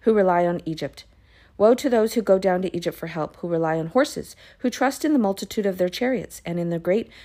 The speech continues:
strengths of the horsemen. But do not look to the Holy One of Israel for seek or help." Didn't we just read this? I don't think so. Are we?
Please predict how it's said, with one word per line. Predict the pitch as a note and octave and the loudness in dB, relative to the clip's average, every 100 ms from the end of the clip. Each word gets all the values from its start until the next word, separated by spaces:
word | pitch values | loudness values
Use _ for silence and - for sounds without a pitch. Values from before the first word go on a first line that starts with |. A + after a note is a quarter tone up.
| - | -16
strengths | - G#3+ G#3 G3+ G3 | -8 -4 -2 -4 -4
of | |
the | F#3+ | -4
horsemen. | A#3+ B3 - E3 D3+ _ _ - - - | 0 -2 -2 -10 -10 _ _ -20 -20 -8
But | F3 | -4
do | A3 | 0
not | A#3+ C#4 D4+ | 4 2 2
look | G#3 A3 | 0 -2
to | - | -2
the | A3+ | -4
Holy | G#3 G#3+ A3+ | 0 0 0
One | F3 D#3+ | 0 -4
of | E3 | -2
Israel | F3+ F#3 E3 D#3 | -4 -2 -4 -4
for | - | -8
seek | D#3+ - G3+ - - | -14 -6 -6 -6 -14
or | |
help." | F3 F3+ - | -10 -10 -8
Didn't | G3+ C4 | -8 -8
we | E4+ | -8
just | A#3 - | -12 -12
read | E3+ E3 | -14 -12
this? | A3 - - - _ _ - | -12 -14 -20 -20 _ _ -14
I | D#3+ | -12
don't | D3 | -10
think | - B3+ | -8 -8
so. | G4+ D#4+ C#4+ D4+ F#4+ - _ _ _ _ - | -6 -6 -4 -4 -8 -14 _ _ _ _ -14
Are | E3+ F3 | -6 -6
we? | F3+ G3 G3+ G#3 | -4 -4 -4 -8